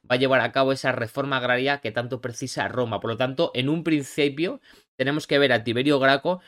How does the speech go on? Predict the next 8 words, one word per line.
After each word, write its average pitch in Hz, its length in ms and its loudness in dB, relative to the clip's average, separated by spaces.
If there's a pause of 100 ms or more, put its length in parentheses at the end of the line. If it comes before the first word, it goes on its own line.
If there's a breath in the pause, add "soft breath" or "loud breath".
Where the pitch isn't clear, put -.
(240 soft breath)
como 160 400 -2 (180)
un 151 180 0
instrumento 147 600 0
más 143 480 -2
de - 180 -2
una 143 160 2
facción 139 380 -4
senatorial 120 640 0